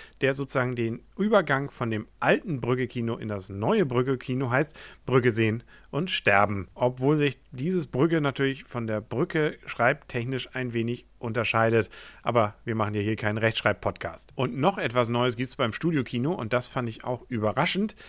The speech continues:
Man kann das Kino nämlich mieten für vierzig Euro die Stunde. Ja, weshalb sollte man das tun? Nämlich deswegen, weil man darüber Spiele spielen will. Insbesondere Konsolengames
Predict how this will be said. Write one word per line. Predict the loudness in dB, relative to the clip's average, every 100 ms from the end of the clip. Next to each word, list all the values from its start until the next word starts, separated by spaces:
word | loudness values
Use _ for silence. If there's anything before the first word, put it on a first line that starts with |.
| -18 -2
Man | 0
kann | 2
das | 0 -2
Kino | -2 0
nämlich | 0 -2 -4
mieten | -4 -2 -2 -2 -2 -6 -14
für | -2 2 2 0
vierzig | 0 0 2 -4 -2
Euro | -2 0 0 -2
die | -2
Stunde. | -4 0 2 2 0 -4 -20 -20 -8
Ja, | -6 -6
weshalb | -4 -2 0
sollte | 2 0
man | 0 -4
das | -4 0
tun? | 0 0 -6
Nämlich | -4 -2 0 0 -2 -2
deswegen, | 0 -2 0 -4 0
weil | 0 2
man | -2 0
darüber | 0 0 -2 0 0 0
Spiele | -4 -2 0 0
spielen | 2 0 2
will. | 0
Insbesondere | 0 -8 -4 -2 -2 -4
Konsolengames | -6 -4 0 0 0 0 0 -4